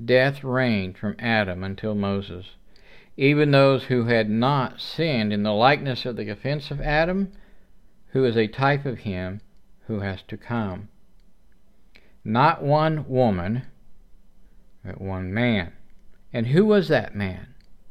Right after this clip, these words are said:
Adam. And why does Adam get the blame? Because he was not deceived, but he gets,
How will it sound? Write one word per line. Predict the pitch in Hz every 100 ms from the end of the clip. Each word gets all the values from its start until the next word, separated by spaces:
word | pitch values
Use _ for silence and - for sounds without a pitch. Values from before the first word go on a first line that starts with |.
| - - - - - -
Adam. | 113 95 - - - - - - - - - - - - - - -
And | 135
why | 147
does | 185 208 151
Adam | 151 147 170 175 147
get | 160 165
the | 123
blame? | 113 123 139 156 190 180 - - - - - - - - - - - -
Because | 135 123 123 117 104 - - -
he | 123 180
was | 262 165 123
not | 120 117 -
deceived, | 101 - 175 190 113 76 62 - - - - - - - - - -
but | 143
he | 131 170
gets, | 139 127 - -